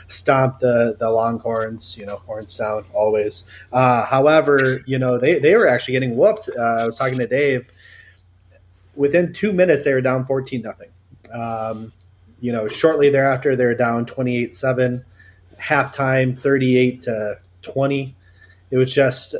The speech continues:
not great, but, you know, Lincoln Riley finally wised up, took out Spencer Rattler, uh, put in Caleb Williams, um, just lit a spark under that team. Uh, they, they were playing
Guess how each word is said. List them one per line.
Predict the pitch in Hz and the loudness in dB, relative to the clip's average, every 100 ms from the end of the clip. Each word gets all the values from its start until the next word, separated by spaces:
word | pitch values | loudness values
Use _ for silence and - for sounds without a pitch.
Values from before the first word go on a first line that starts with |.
| 117 | -4
not | 127 135 127 | 0 0 0
great, | 127 127 123 - | 0 0 0 0
but, | 127 120 113 | 0 0 -2
you | 120 | -4
know, | 113 110 117 - | -2 -4 -6 -6
Lincoln | 131 143 135 | -2 0 2
Riley | 135 135 131 | 2 2 2
finally | 127 131 131 | 0 0 2
wised | 123 120 127 - | 2 2 2 2
up, | 127 127 - | 2 2 0
took | - 131 | -2 0
out | 127 - | 0 0
Spencer | 135 120 123 | -2 0 -2
Rattler, | 117 117 120 123 117 - - | 0 -2 0 0 -2 -8 0
uh, | 123 | 0
put | - 131 | 2 0
in | 127 | 2
Caleb | 123 123 117 | 4 2 2
Williams, | 117 117 113 113 - - - - | -2 -2 -4 -6 -12 -14 -20 -14
um, | 117 113 110 110 107 | -4 -2 0 -2 -4
just | - 120 - - - - | -2 -2 -2 -10 -16 -6
lit | 123 135 | 2 4
a | 127 | 4
spark | - 117 107 - - 131 | 0 -2 -4 -6 -6 -2
under | 120 117 | 0 0
that | 110 - | -2 -2
team. | 127 123 117 - - - - - | 0 0 -2 -10 -20 -20 -20 -12
Uh, | 110 110 110 107 | -6 -2 -2 0
they, | 110 | -2
they | 107 113 | 0 -2
were | 110 | -2
playing | 107 123 120 117 117 113 | -2 -2 0 0 -2 -6